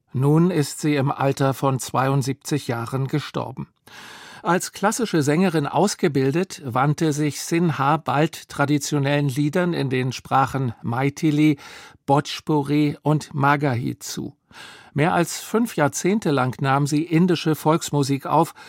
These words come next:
und gab Konzerte. Einige Lieder produzierte sie auch für Bollywood, also die indische Filmbranche. Vor allem aber war Sinha als Stimme eines wichtigen Hindu-Festes bekannt.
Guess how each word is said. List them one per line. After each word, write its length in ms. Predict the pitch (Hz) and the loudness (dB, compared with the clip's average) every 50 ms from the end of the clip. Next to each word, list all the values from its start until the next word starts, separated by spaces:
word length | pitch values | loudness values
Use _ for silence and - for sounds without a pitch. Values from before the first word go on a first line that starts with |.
| - - - | -20 -16 -4
und 200 | - 160 160 - | -2 -2 0 0
gab 220 | - 131 117 - - | 0 -2 -2 -2 -2
Konzerte. 640 | - 139 151 - - - 131 107 107 - - 120 - _ _ _ - - - - - - | -2 -2 -2 -2 -4 -6 -6 -6 -6 -8 -12 -14 -14 _ _ _ -20 -20 -18 -18 -16 -8
Einige 420 | - 131 135 156 170 190 170 160 160 | -4 0 4 4 6 6 6 6 4
Lieder 320 | 147 151 165 175 196 180 | 4 4 4 4 4 2
produzierte 720 | 156 - 165 160 147 160 151 - - - 151 160 - 170 156 | 2 2 0 2 2 2 -2 -2 -2 -2 -2 0 0 0 0
sie 220 | 151 156 147 - | 0 0 -2 0
auch 240 | - 131 143 139 - | 0 0 0 0 -2
für 180 | - 170 160 | -2 -2 -2
Bollywood, 800 | 147 139 160 180 185 180 151 113 127 131 131 - - - - - - | 0 2 4 4 6 4 4 2 0 -6 -8 -8 -12 -18 -18 -18 -14
also 360 | - 127 131 120 - 131 123 | -10 -8 -8 -4 -2 -2 -2
die 160 | 120 135 135 143 | 0 0 -2 -2
indische 640 | - 143 147 160 156 151 139 - - 143 147 147 | 2 2 2 4 4 2 0 0 2 0 0 0
Filmbranche. 800 | 143 - - 156 156 151 143 - - 110 107 104 98 - - - - _ _ _ _ - - - - - - _ | -2 0 0 2 4 4 2 0 -2 -6 -8 -8 -10 -12 -18 -20 -20 _ _ _ _ -20 -20 -20 -20 -20 -18 _
Vor 180 | - 175 175 | 0 2 4
allem 200 | 180 214 226 220 | 4 4 4 4
aber 300 | 170 170 180 170 160 147 | 2 4 4 4 4 4
war 200 | 147 151 143 139 | 4 2 2 2
Sinha 600 | 127 - - 180 185 180 151 127 143 143 156 170 165 | 0 0 0 2 2 2 2 2 2 0 0 0 0
als 260 | 160 156 139 - - | 0 -2 -2 -2 -6
Stimme 440 | - - - - 156 156 170 165 147 | -12 -12 -6 -2 0 2 2 2 2
eines 400 | 151 151 151 143 131 - 135 127 | 2 2 2 0 -2 -2 -2 -2
wichtigen 480 | 160 165 - - 180 160 143 147 147 | -2 -2 -2 0 -2 -2 0 0 0
Hindu-Festes 1000 | 131 - - 180 202 220 202 165 139 123 - - 127 127 - - - 127 113 - | 0 0 2 2 2 4 4 4 2 0 0 -2 -4 -4 -4 -6 -6 -8 -8 -6
bekannt. 520 | - 131 - - - 135 127 120 - - | -8 -8 -8 -4 -4 -4 -4 -6 -10 -14